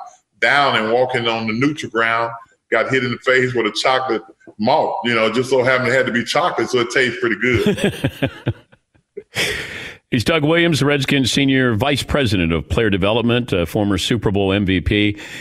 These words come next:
Speaker 2: You know, I thought of Super Bowl twenty-two. Timmy Smith, your running back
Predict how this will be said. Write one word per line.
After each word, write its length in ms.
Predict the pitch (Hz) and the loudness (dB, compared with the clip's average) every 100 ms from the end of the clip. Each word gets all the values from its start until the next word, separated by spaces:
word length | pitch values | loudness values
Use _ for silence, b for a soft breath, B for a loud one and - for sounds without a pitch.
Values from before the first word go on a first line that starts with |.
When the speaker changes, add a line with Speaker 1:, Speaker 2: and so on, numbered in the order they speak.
| B | B
Speaker 2:
You 100 | 175 | 0
know, 100 | 220 | 2
I 80 | 202 | 0
thought 220 | 175 208 214 | 2 2 2
of 80 | |
Super 280 | - 170 160 | 0 0 0
Bowl 180 | 123 117 | 0 0
twenty-two. 760 | - 120 104 85 98 73 73 98 _ _ b b b b | 0 0 2 0 0 0 -2 -8 _ _ b b b b
Timmy 280 | - 202 185 | -2 2 2
Smith, 420 | - 156 151 131 | 2 2 2 2
your 100 | 120 | 2
running 260 | 117 135 113 | 2 2 2
back 260 | 92 85 | 2 2